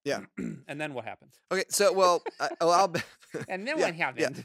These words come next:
Speaker 1: Well, I'll back up just a little bit 'cause, uh, Pastor Matthew in one of our staff meetings brought up this idea of three M, of maximize, multiply, mobilize.
Speaker 2: Right.
Speaker 1: Uh, and then he started talking about this idea of what if we were able to, to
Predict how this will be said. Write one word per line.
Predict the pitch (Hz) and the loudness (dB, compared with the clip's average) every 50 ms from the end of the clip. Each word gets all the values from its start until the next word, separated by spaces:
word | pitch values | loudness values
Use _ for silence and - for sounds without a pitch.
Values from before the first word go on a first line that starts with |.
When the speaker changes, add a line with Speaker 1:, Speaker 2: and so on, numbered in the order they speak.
| - | -2
Speaker 1:
Well, | - 180 190 185 | 2 6 6 6
I'll | 185 | 6
back | 180 214 208 190 | 6 4 2 0
up | 202 | -2
just | 165 156 156 | -4 -4 -2
a | 190 | 0
little | 220 202 165 | 0 0 0
bit | 151 135 | -2 -2
'cause, | - 160 147 139 131 - - | 0 -2 -2 -2 -2 -6 -6
uh, | - 131 | -6 -2
Pastor | - 180 185 - - 175 | 0 0 0 0 0 -2
Matthew | 180 196 202 190 175 151 | -2 -2 -2 -2 -2 -2
in | 143 | -2
one | 151 143 139 | -2 -4 -4
of | 135 | -4
our | 131 | -4
staff | 135 - - 226 240 - - | -4 -2 -2 -2 -2 -4 -6
meetings | 135 120 117 113 117 123 127 | -10 -10 -10 -10 -12 -14 -14
brought | 107 98 147 143 139 147 | -6 -2 -2 0 0 0
up | 151 143 - | 0 -2 -2
this | 135 139 131 - 131 | -6 -6 -6 -4 -4
idea | 120 123 123 107 143 147 143 120 110 107 104 _ _ _ _ _ - | -6 -8 -8 -8 -6 -6 -4 -4 -6 -6 -10 _ _ _ _ _ -4
of | 139 131 127 120 - | -2 -2 -2 -4 -6
three | - - - 147 156 151 147 139 | -10 -8 -4 -2 -2 0 0 -2
M, | 123 110 92 87 _ _ _ _ | -4 -4 -8 -14 _ _ _ _
of | - 127 127 123 117 120 120 - _ 98 | -6 -4 -4 -4 -6 -8 -12 -16 _ -8
maximize, | 135 139 139 - - 151 156 156 151 139 131 | -6 -6 -6 -6 -6 -6 -6 -4 -6 -6 -8
multiply, | 139 131 131 - 123 - - 123 123 127 | -12 -12 -12 -14 -12 -8 -6 -6 -6 -6
mobilize. | 131 156 185 175 117 113 107 101 110 113 113 117 | -4 -6 -6 -4 -4 -6 -6 -6 -8 -8 -6 -6
Speaker 2:
Right. | 107 - - _ _ _ _ _ - | -6 -8 -10 _ _ _ _ _ 0
Speaker 1:
Uh, | 139 139 135 - | 2 2 2 2
and | 151 151 156 | 0 0 -2
then | 165 | -2
he | 170 156 | -2 -4
started | - - 156 151 131 | -2 -2 -2 -2 0
talking | - - 151 151 - 160 143 | 2 2 2 2 0 -4 -6
about | 135 120 139 131 131 - - 131 | -4 -2 -2 -2 -2 -2 -4 -6
this | 143 135 - 131 | -6 -6 -4 -4
idea | 123 127 120 - - 151 156 139 120 117 - | -4 -6 -8 -10 -8 -4 -2 0 0 0 -2
of | - 123 120 117 - - _ _ _ _ _ _ - | -4 -4 -6 -6 -10 -14 _ _ _ _ _ _ -2
what | 143 160 170 165 | 2 2 2 2
if | 165 - | 2 0
we | 170 170 | 0 0
were | 160 147 - 135 | 0 0 0 -2
able | 143 139 131 135 | -4 -6 -6 -8
to, | 123 - 135 120 - _ _ _ _ - | -8 -8 -12 -14 -14 _ _ _ _ -10
to | - 143 131 127 127 | -6 -6 -6 -6 -6